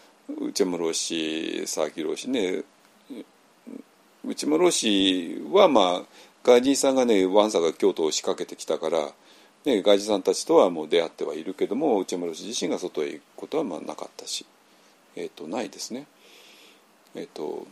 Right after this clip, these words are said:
佐々木老師は、なんと、日露戦争で出征して、<laughs> で、ロシアと戦ってますけど、あの人ね。だから、まあ、あの人は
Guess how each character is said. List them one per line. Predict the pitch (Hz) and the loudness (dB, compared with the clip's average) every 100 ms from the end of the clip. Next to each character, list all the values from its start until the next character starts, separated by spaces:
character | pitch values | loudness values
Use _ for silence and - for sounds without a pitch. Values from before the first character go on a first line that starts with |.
| - | -10
佐 | - | -4
々 | 160 | -4
木 | 202 | 2
老 | 226 | 2
師 | - | 4
は、 | 107 85 78 - _ _ _ _ _ - | 4 4 2 -4 _ _ _ _ _ -2
な | 107 | -2
ん | 87 | -2
と、 | 78 - | -6 -4
日 | 101 101 165 | -4 0 4
露 | 175 | 6
戦 | - | 8
争 | 220 - 539 | 6 6 8
で | 190 | 6
出 | - - | 8 6
征 | - - - | 8 8 8
し | - | 8
て、 | 480 277 240 - - - | 6 6 -2 -8 -10 2
<laughs> | 226 - 277 - | 4 4 0 -4
で、 | - 190 175 127 107 | 8 12 12 10 10
ロ | 117 | 10
シ | 127 131 | 10 10
ア | |
と | 95 87 95 | 8 8 8
戦 | 98 | 8
っ | 98 | 8
て | 101 | 8
ま | 98 | 8
す | - | 4
け | 78 | 0
ど、 | 82 | 2
あ | 87 | 2
の | 80 | 0
人 | 80 | -4
ね。 | 82 | 2
だ | 101 | 4
か | 95 | 6
ら、 | 85 | 4
ま | 82 76 78 - - - _ - - - | 2 -2 -8 -16 -20 -20 _ -20 -14 -2
あ、 | 98 | 0
あ | |
の | 92 | 2
人 | 104 | 4
は | 87 | 6